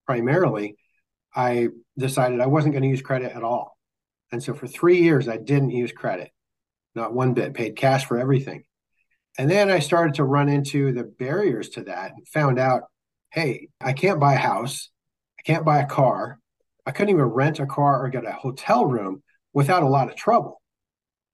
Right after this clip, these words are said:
And so I went, "Okay, well, now I need to figure out how to get back into the credit game." And to do that, I knew a lot of other people in the mortgage industry who supposedly knew about credit, and I was hoping somebody knew more about it <laughs> than I did.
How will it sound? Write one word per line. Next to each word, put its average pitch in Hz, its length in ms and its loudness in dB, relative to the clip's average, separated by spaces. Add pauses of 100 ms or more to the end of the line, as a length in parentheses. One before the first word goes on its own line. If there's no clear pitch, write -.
And 131 140 -6
so 143 140 -2
I 135 100 0
went, 127 220 -6
"Okay, 139 280 -4
well, 123 380 -4
now 160 200 2
I 170 120 2
need 180 160 0
to 139 80 -8
figure 147 340 -4
out 139 160 -2
how 135 140 -6
to 135 80 -6
get 131 180 -10
back 135 280 -8
into 123 200 -6
the 120 80 -10
credit - 360 -4
game." - 180 -14 (1000)
And 123 400 -6 (420)
to 139 120 0
do 202 300 4
that, 123 300 4 (520)
I 180 120 2
knew 233 140 4
a - 20 6
lot 160 200 6
of 147 60 2
other 139 180 2
people 175 320 0
in 123 60 2
the 123 80 -2
mortgage 165 360 0
industry 123 460 -2
who 127 340 -2 (600)
supposedly 160 640 -2
knew 143 180 2
about 123 240 -4
credit, 156 420 -6
and 127 120 -10
I 127 40 -10
was 127 100 -12
hoping 180 280 0
somebody 156 320 -2
knew 135 140 0
more 135 200 -2
about 123 240 -4
it - 100 -20
<laughs> 139 40 -12
than 165 120 -2
I 220 140 -2
did. - 300 -10